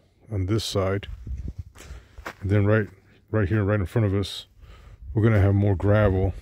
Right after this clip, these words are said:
So it's gonna really change the way it all looks. So all these little ruts, all these little ruts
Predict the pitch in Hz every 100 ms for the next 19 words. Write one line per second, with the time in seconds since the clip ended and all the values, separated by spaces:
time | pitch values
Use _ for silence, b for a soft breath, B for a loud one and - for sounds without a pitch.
0 | B - b b b b b b b b
1 | - - 92 117 110 107 98 - 113 107
2 | 107 101 - B B B 87 - 107 101
3 | 107 - 104 101 95 95 95 - - -
4 | - b b b b b b _ 110 107
5 | 110 110 101 98 90 104 110 - - -
6 | - 104 98 95 107 101 95 101 104 -
7 | -